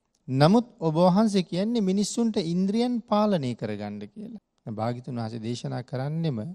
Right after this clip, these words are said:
ඉන්ද්‍රියන් පාලනය කරන්න. දැන් ප්‍රාතිමෝක්ෂ සංවර සීලය කියලා කියන්නේ කෙලින්ම ඍජුවම නිවන උදෙසාම සමාදන් වෙන සීලයක්. ඒ සීලයේ තියෙනවනේ ඉන්ද්‍රිය සංවර සීලය කියලා එකක්.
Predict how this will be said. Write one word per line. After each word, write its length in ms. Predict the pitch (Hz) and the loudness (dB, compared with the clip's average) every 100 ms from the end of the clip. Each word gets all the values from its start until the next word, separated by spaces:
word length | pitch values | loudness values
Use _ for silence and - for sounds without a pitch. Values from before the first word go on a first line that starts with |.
| - | -10
ඉන්ද්‍රියන් 400 | - 135 143 151 | -4 -2 0 -2
පාලනය 420 | 139 139 151 202 220 | -4 -4 -2 -2 -2
කරන්න. 260 | 196 175 | -2 -2
දැන් 200 | 143 120 | -2 -6
ප්‍රාතිමෝක්ෂ 880 | 104 120 117 123 151 151 160 160 - 185 | -6 -2 0 0 -4 -2 -2 -2 -4 -6
සංවර 540 | 156 131 120 139 160 165 | -4 -4 -4 -2 -2 -2
සීලය 440 | - 123 131 151 160 | -4 -4 -2 -2 -2
කියලා 280 | - 165 165 | -2 -4 -4
කියන්නේ 360 | - 202 202 | -2 0 0
කෙලින්ම 460 | - 139 156 180 202 180 | 2 2 4 2 2 2
ඍජුවම 540 | 135 139 151 185 208 202 | 2 0 2 2 4 2
නිවන 360 | 139 139 175 170 | 2 2 2 2
උදෙසාම 640 | 131 151 147 175 185 220 302 - _ _ _ _ _ - | 0 -2 -2 0 2 2 -2 -8 _ _ _ _ _ -4
සමාදන් 600 | - 139 151 165 185 202 | 2 8 10 8 8 4
වෙන 180 | 240 240 | 4 2
සීලයක්. 580 | - 233 220 127 104 104 _ _ _ _ _ _ _ - | 2 4 4 4 -2 -8 _ _ _ _ _ _ _ 0
ඒ 120 | 165 | 0
සීලයේ 460 | 147 190 220 220 185 | 2 4 6 6 4
තියෙනවනේ 480 | - 196 202 190 147 | 2 2 4 2 0
ඉන්ද්‍රිය 360 | 170 180 190 | 0 0 0
සංවර 420 | 170 - 165 175 175 | -2 -2 -4 -4 -4
සීලය 400 | 160 180 202 190 160 | -6 -6 -4 -4 -6
කියලා 300 | - 156 208 | -8 -8 -10
එකක්. 140 | - | -12